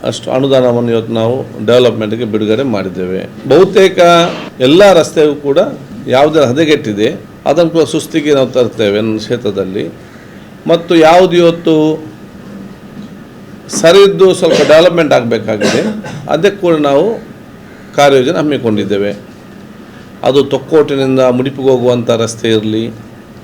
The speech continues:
ಅಬ್ಬಕ್ಕದಿಂದ ನಮ್ಮ ಕೋಟೆಪುರಗೆ ಹೋಗುವ ರಸ್ತೆ ಇರಲಿ, ಅಬ್ಬಕ್ಕದಿಂದ ಕೋಡಿಗೆ ಹೋಗುವ ರಸ್ತೆ, ಕೋಟೆಕಾರಿಂದ ದರ್ಲಕಟ್ಟೆಗೆ ಸಂಪರ್ಕಿಸುವಂಥ ರಸ್ತೆ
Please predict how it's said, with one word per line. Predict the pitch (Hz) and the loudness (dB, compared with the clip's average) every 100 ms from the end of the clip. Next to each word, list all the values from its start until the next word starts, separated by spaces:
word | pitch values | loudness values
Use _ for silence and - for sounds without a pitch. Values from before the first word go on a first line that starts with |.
| - - | -20 -8
ಅಬ್ಬಕ್ಕದಿಂದ | 120 147 143 143 131 127 123 120 117 113 117 - | -4 -2 -2 0 2 0 0 0 0 -2 -6 -8
ನಮ್ಮ | 120 120 110 104 107 - - - - - - | -6 -2 -2 -4 -8 -14 -18 -20 -20 -20 -6
ಕೋಟೆಪುರಗೆ | - 127 127 123 120 | 0 0 0 0 2
ಹೋಗುವ | 113 107 | 2 0
ರಸ್ತೆ | 107 104 - | -2 -4 -4
ಇರಲಿ, | 107 98 101 107 110 - - - - - | -4 -4 -6 -8 -10 -16 -20 -20 -20 -10
ಅಬ್ಬಕ್ಕದಿಂದ | - 127 139 127 123 | -6 -4 -2 -2 -4
ಕೋಡಿಗೆ | 123 127 131 120 | -2 2 2 2
ಹೋಗುವ | 113 107 | 0 0
ರಸ್ತೆ, | 107 107 - 107 107 110 - - - - - - - - 131 110 | 0 -2 -2 -4 -4 -6 -14 -20 -20 -20 -20 -20 -20 -18 -16 -2
ಕೋಟೆಕಾರಿಂದ | 143 143 113 127 123 117 | 0 0 2 2 2 0
ದರ್ಲಕಟ್ಟೆಗೆ | 113 127 131 123 110 107 | 0 0 0 -2 -6 -6
ಸಂಪರ್ಕಿಸುವಂಥ | - 110 110 101 110 104 | -6 -6 -6 -8 -8 -4
ರಸ್ತೆ | 107 104 - 110 | -4 -4 -8 -8